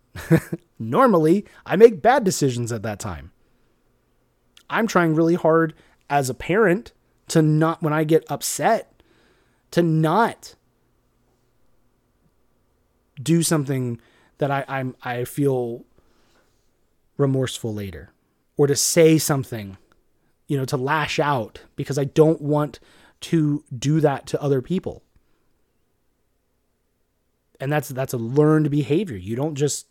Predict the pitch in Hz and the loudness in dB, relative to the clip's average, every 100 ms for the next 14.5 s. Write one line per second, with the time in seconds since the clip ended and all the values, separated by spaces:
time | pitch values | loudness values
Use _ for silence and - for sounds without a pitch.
0 | _ 107 135 147 147 147 143 143 156 156 | _ -6 -4 0 -2 -2 -2 0 2 2
1 | 151 208 339 202 220 302 135 170 151 139 | -2 -2 -4 -4 -4 -6 -10 -10 -12 -4
2 | 196 196 240 269 113 104 135 139 240 233 | -4 -2 -4 -4 -6 -10 -6 -4 0 -2
3 | 214 156 123 123 196 302 180 151 135 127 | 0 -4 -2 -2 -2 0 -2 -4 -4 -4
4 | 123 110 104 - _ _ - 113 117 82 | -4 -6 -10 -20 _ _ -16 -8 -6 -8
5 | - - 123 131 123 120 113 - 117 107 | -14 -8 -4 -4 -2 -8 -8 -8 -8 -6
6 | 95 - 98 80 - - - _ _ _ | -10 -8 -8 -10 -16 -18 -20 _ _ _
7 | _ _ _ _ _ _ _ 131 143 147 | _ _ _ _ _ _ _ -2 0 0
8 | 151 165 - 160 214 285 160 147 156 151 | -2 -6 -4 4 4 4 0 2 4 4
9 | 143 131 170 160 156 156 185 - - 147 | 4 2 2 2 0 2 0 0 2 4
10 | 143 127 143 143 156 151 151 - _ _ | 4 0 -4 0 0 0 -4 -20 _ _
11 | _ 196 208 - 185 156 139 147 233 - | _ 4 4 0 -4 -2 -4 -2 -4 -6
12 | 127 151 185 277 302 202 131 _ 120 135 | -6 -4 -2 2 4 2 0 _ -2 -2
13 | 131 143 - 123 113 131 156 107 110 135 | 0 -2 -4 -10 -8 -6 -6 -8 -10 -6
14 | 160 156 147 143 131 | -6 2 2 4 0